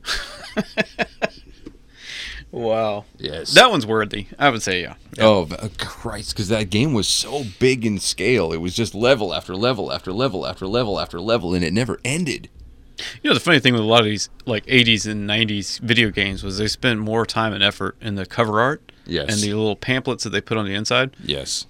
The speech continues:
Speaker 1: Uh, and then when you play the game, you're like, "Doesn't look anything like the cover."
Speaker 2: No, no, it doesn't.
Speaker 1: <laughs> It's fucking eight-bit.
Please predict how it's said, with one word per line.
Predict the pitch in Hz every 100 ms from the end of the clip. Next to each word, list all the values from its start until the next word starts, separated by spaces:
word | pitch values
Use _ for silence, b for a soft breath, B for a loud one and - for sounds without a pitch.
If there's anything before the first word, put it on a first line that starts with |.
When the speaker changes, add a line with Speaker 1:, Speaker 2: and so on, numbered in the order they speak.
| -
Speaker 1:
Uh, | 104 98 95 -
and | 131
then | 113
when | 110
you |
play | 98 127
the | 101
game, | 107 120
you're | 101
like, | 95 -
"Doesn't | 214 233 117
look | 113 - _ -
anything | 277 226 143 117
like | 107
the | 98
cover." | - 101 98 98 -
Speaker 2:
No, | 131 110 73 -
no, | 92 85
it | 78 -
doesn't. | 202 - - 247
Speaker 1:
<laughs> | - -
It's | -
fucking | - - 220 208
eight-bit. | 240 190 117 101